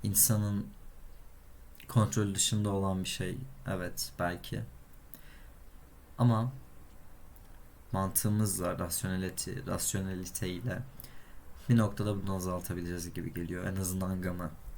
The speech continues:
Ama yine de kalple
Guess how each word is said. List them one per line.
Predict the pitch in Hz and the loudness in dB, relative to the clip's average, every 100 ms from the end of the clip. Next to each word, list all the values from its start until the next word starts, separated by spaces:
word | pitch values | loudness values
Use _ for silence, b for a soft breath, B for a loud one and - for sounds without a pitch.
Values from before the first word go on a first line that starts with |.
| - - - - - - - - - - - - - - - - - B B B B B B - - - - | -10 -12 -14 -16 -14 -12 -12 -12 -12 -12 -14 -14 -12 -12 -14 -14 -14 B B B B B B -12 -12 -14 2
Ama | 120 131 | 10 12
yine | 131 127 107 | 12 12 8
de | 101 120 135 B B B - - - - - - - - - - - - - - - - - | 6 4 4 B B B -14 -14 -14 -16 -16 -16 -16 -18 -16 -14 -4 -4 -4 -12 -14 -10 -2
kalple | - 101 101 - 98 101 | 2 2 2 -2 0 0